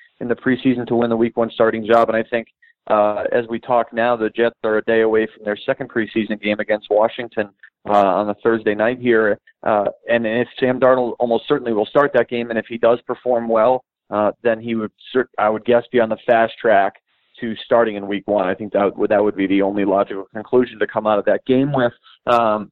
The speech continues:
he has been impressive so far. He responded very well to a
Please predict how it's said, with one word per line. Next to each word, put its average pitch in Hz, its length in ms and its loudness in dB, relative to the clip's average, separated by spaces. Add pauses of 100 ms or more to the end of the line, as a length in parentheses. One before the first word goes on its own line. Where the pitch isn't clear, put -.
he 135 260 0
has 123 300 2
been 131 180 0
impressive 123 540 -2 (100)
so 127 240 2
far. 120 320 2 (260)
He - 120 -8
responded 123 520 -2
very 113 280 0
well 107 260 -2 (100)
to 117 140 -10
a 110 40 -10